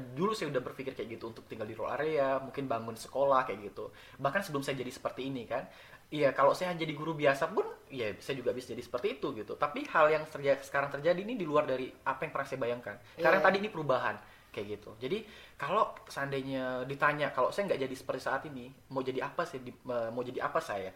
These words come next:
Speaker 1: Ya mungkin jadi guru aja pada umumnya gitu. Yang mungkin guru yang tidak orang kenal seperti sekarang kan.
Speaker 2: Hmm.
Speaker 1: Tapi tetap pengabdian tuh udah dari kecil, karena itu udah value dari, dari saya kecil ditanamkan sama orang tua
Speaker 2: Untuk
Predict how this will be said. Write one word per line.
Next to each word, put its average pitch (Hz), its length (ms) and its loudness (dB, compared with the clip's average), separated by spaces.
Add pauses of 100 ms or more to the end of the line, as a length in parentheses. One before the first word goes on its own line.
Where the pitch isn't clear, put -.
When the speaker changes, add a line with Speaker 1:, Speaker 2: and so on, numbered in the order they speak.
(420)
Speaker 1:
Ya 151 100 -2
mungkin 180 240 -4
jadi 143 180 -2
guru 135 240 -2
aja 208 200 4
pada 139 180 2
umumnya 135 340 -2
gitu. 107 380 -10 (180)
Yang 143 200 2
mungkin 143 260 0 (220)
guru 165 300 4
yang 180 180 8
tidak 151 220 4
orang 127 200 6
kenal 143 320 6
seperti - 320 -10
sekarang 104 340 -6
kan. 104 240 -12 (280)
Speaker 2:
Hmm. 165 280 -16
Speaker 1:
Tapi 220 300 -2
tetap - 320 2
pengabdian 143 480 0
tuh 196 160 -4
udah 139 100 0
dari 117 220 -2
kecil, 127 320 -6
karena 113 160 -4
itu 135 80 -8
udah 127 160 -2
value 120 320 -4
dari, 107 320 -6
dari 123 400 -6
saya - 160 -6
kecil 120 240 -8
ditanamkan 113 320 -6
sama 110 240 -6
orang 107 160 -2
tua 110 160 -6
Speaker 2:
Untuk 185 80 -4